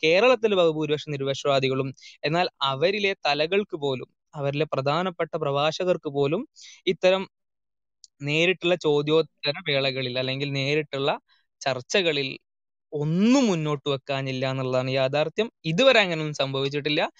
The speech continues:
എന്നാൽ ഇപ്പോ വെല്ലുവിളി ഉയർത്തുകയാണ് ഞങ്ങൾ. നിങ്ങൾക്ക് നിങ്ങളുടെ സ്റ്റാൻഡ്, നിങ്ങളുടെ ആ പൊസിഷൻ, നിങ്ങൾ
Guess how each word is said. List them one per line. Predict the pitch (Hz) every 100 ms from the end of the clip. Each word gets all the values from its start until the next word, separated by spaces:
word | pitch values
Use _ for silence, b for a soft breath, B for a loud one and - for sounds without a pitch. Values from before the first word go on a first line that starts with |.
| B B
എന്നാൽ | 147 156 156 _ _ -
ഇപ്പോ | 143 _ - 160 - _ -
വെല്ലുവിളി | 143 143 143 190 247 240 156
ഉയർത്തുകയാണ് | 139 135 - 131 135 131 131
ഞങ്ങൾ. | 127 123 123 -
നിങ്ങൾക്ക് | 135 135 139 139 202 143
നിങ്ങളുടെ | 139 151 175 180
സ്റ്റാൻഡ്, | - 135 131 123 127
നിങ്ങളുടെ | 131 147 160 185 - B B B -
ആ |
പൊസിഷൻ, | 151 - 143 - - 131 _ _
നിങ്ങൾ | 139 135 143 165